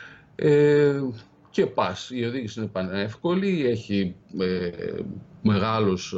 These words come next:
αυτοκινητόδρομους, αλλά η κατάσταση αλλάζει άμα θελήσεις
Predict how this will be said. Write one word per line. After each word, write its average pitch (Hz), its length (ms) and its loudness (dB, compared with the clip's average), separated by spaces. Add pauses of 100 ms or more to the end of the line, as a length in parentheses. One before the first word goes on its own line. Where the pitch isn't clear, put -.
(140)
αυτοκινητόδρομους, 101 1160 -2
αλλά 190 600 0
η 160 80 -10
κατάσταση 156 580 -2
αλλάζει 185 580 0 (340)
άμα 165 300 0
θελήσεις 143 640 -2